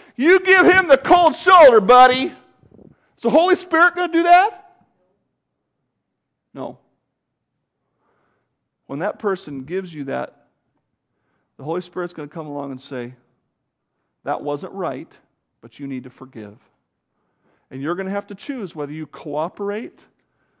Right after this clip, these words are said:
with the Holy Spirit or whether you resist. What is the Spirit gonna do in your heart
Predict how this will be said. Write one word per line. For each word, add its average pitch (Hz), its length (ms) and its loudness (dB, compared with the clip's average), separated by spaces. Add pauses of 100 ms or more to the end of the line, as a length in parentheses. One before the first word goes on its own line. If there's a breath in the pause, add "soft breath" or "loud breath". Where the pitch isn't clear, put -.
(220)
with 185 140 -16
the 196 60 -6
Holy 190 240 -2
Spirit 208 400 -8
or 175 80 -10
whether 170 200 -10
you 175 140 -14
resist. 202 880 -16 (1300)
What 220 480 -6 (160)
is 165 240 -8
the 170 220 -4
Spirit 247 680 -8
gonna 180 240 -8
do 202 340 -10
in 180 260 -12
your 233 420 -4
heart 139 580 -6